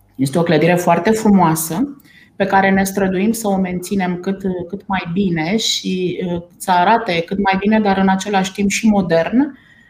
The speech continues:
pentru că toate sălile noastre de clasă sunt, uh, dotate cu, uh, videoproiectoare, avem, uh, calculatoare în toate sălile de clasă și în toate laboratoarele și în toate cabinetele.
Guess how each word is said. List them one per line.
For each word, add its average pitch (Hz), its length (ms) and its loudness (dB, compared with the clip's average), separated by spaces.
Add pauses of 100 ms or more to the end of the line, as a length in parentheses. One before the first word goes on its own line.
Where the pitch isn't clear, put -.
(180)
pentru 208 320 0
că 202 160 -4
toate 226 300 0
sălile 202 420 -2
noastre 190 300 -4
de 180 120 -4
clasă 185 400 -2
sunt, 190 480 -4
uh, 170 360 -4 (760)
dotate 190 440 0 (140)
cu, 175 60 -8 (640)
uh, 156 340 -12 (220)
videoproiectoare, 196 1600 0
avem, 190 440 4
uh, 208 400 2
calculatoare 196 880 0
în 185 80 -8
toate 190 220 -8
sălile 185 320 -8
de 175 80 -8
clasă 185 400 -8
și 180 160 -10
în 180 60 -12
toate 180 260 -6
laboratoarele 175 680 -4
și 175 200 -6
în 175 80 -2
toate 180 260 0
cabinetele. 196 840 2